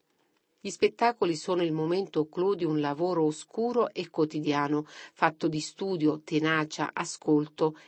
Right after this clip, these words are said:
interpretazione. Solo così si potrà essere pronti a nuove sfide. E se i traguardi lasciano i terreni già battuti per toccare aree non ancora conosciute e apparentemente distanti,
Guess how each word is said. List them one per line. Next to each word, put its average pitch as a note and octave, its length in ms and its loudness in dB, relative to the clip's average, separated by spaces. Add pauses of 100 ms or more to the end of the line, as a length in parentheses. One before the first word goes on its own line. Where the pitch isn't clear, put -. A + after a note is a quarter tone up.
interpretazione. E3+ 1300 -2 (180)
Solo B3 380 4
così G3 320 -4
si F#3+ 200 -8
potrà D#3 340 0
essere D3+ 360 0
pronti F3 600 -2
a E3 100 -4
nuove E3 320 2
sfide. C#3+ 600 -2 (380)
E F#3 140 -4
se - 160 -2
i A#3+ 100 2
traguardi G3+ 540 2
lasciano F#3 400 0
i E3+ 80 2
terreni F3 520 0
già F#3+ 180 -2
battuti E3+ 720 -2 (280)
per G3 180 -2
toccare F#3 600 2
aree E3 480 2
non F3 180 0
ancora D#3+ 540 2
conosciute D#3 840 -2 (260)
e G3+ 120 4
apparentemente F3 880 0
distanti, D3+ 840 -2